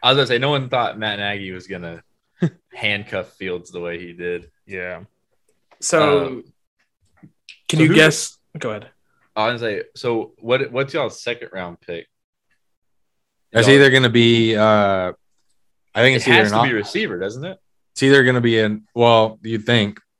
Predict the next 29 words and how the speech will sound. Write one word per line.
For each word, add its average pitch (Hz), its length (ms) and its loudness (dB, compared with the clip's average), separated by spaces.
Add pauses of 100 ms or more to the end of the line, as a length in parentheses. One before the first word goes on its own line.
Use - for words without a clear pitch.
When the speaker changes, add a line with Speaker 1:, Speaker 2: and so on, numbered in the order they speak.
(160)
Speaker 2:
They're 117 100 -10 (100)
Speaker 4:
but 104 100 4
it 104 60 8
could 131 40 4
Speaker 2:
stacked. 120 120 2
Speaker 4:
also 123 220 2
be 117 120 2
linebacker 104 760 0
'cause 101 160 -4
we're 95 100 -4
kinda 95 240 -6
bare 95 440 -2
there. 101 480 -4 (960)
Speaker 1:
Y'all 151 160 -6
have 151 120 -6
the 131 40 -8
best 147 240 -4
linebacker 156 320 -6
in 156 80 -8
the 139 100 -8
league. 151 420 -12 (560)
Speaker 4:
Well, 110 400 6
Speaker 3:
He, 131 60 -4
he 170 60 -2 (180)
needs 190 160 4
Speaker 4:
we 247 80 6
Speaker 3:
somebody 135 200 4
Speaker 4:
need, 147 60 2
Speaker 3:
opposite. 127 520 -2